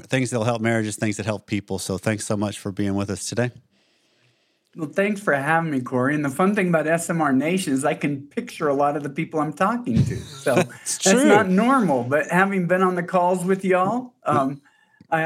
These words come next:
Speaker 2: I, I know some of the people that'll be listening in.
Speaker 1: That's awesome. Yeah, shameless plug for the Sexy Marriage Radio Academy right there. That's what, that's what Gary's a-, alluding to. But so, Gary, you've got a new book that just came out, Making Your Marriage a Fortress,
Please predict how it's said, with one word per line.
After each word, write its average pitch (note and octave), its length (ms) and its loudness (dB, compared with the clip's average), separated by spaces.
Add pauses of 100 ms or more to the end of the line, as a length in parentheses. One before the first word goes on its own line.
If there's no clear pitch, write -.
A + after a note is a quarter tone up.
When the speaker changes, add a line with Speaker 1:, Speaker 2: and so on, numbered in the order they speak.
Speaker 2:
I, D3+ 280 0
I D#3 80 -2
know D#3+ 260 0
some F3 200 -2
of E3 60 0
the D#3 60 -4
people E3 340 -4
that'll D#3 200 -2
be D#3+ 120 -2
listening F#3 460 2
in. C3 260 0 (380)
Speaker 1:
That's G#2+ 180 -2
awesome. B2+ 360 2
Yeah, B2+ 100 4
shameless C#3 400 2
plug C3 260 2
for A#2+ 120 -8
the A2 40 -4
Sexy B2 280 0
Marriage G#2+ 180 0
Radio G2+ 300 2
Academy F2+ 600 0
right F#2 260 -2
there. E2+ 180 0
That's E2+ 160 -6
what, F2+ 180 -6
that's F#2+ 240 -8
what G2 100 -8
Gary's F2 380 -2
a-, G2 260 -8
alluding G2+ 520 -2
to. G2 300 -2
But A2 200 -2 (440)
so, - 160 0
Gary, D#3 280 4
you've D#3+ 100 2
got D#3+ 140 0
a D3 40 -2
new D3+ 120 2
book C#3+ 200 0
that B2+ 80 -16
just B2+ 200 -6
came B2+ 200 2
out, A#2 200 2
Making A#2+ 360 0
Your A#2 120 2
Marriage A2 320 2
a G#2 60 -4
Fortress, - 760 -2